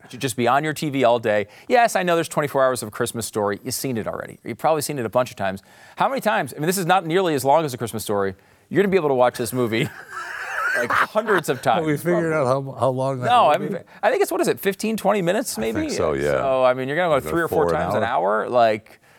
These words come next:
Speaker 1: I guess it's not gonna be hundreds, but it's gonna be maybe close to a hundred, uh,
Speaker 2: Yeah.
Speaker 1: times in one day, and that's for you.
Speaker 2: And you're welcome,
Speaker 1: Now,
Speaker 2: by
Speaker 1: if,
Speaker 2: the way.
Speaker 1: if you go to youtube dot com slash Stu Does America, I don't know if it's up yet.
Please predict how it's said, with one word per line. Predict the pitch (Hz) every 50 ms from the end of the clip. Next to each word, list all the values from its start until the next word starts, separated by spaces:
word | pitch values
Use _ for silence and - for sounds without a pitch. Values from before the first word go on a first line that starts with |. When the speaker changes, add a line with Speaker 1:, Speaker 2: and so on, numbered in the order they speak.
| _ _ _ _ _ _
Speaker 1:
I | - 104
guess | 101 107 101 -
it's | 95
not | 107 98
gonna | 98 95
be | 92
hundreds, | 90 98 110 98 90 90 90 -
but | - 104
it's | 101 -
gonna | - 143 143
be | 139 123 117
maybe | 123 139 135 127
close | 113 - 147 143 127 -
to | - - 156 127
a | 92
hundred, | 92 90 78 80 87 87 -
uh, | 80
Speaker 2:
Yeah. | 82 87 101 110
Speaker 1:
times | 92 107 95 92 92 92 90
in | 90 82 82
one | 92 104 117 110
day, | 95 90 85 85
and | 85
that's | 98 104 -
for | - - 95
you. | 101 113 107 113 98 82
Speaker 2:
And | 104 92 80 - - -
you're | - 90 80 78
welcome, | 80 80 87 87 - - - 60 - -
Speaker 1:
Now, | - - 135 127
Speaker 2:
by | 76 76
Speaker 1:
if, | 73
Speaker 2:
the | 69
way. | 69 69 67 67 -
Speaker 1:
if | - -
you | 147
go | 147 185
to | 202 190
youtube | 170 170 160 - 151 131
dot | 135 127 -
com | - 127 120
slash | 117 - 123 113 107 -
Stu | - 127
Does | 117 117 104
America, | 107 110 110 101 - 104
I | 110
don't | 131 190
know | 226
if | 170 151
it's | 135 -
up | 139 131 113
yet. | 110 113 117 117 - - _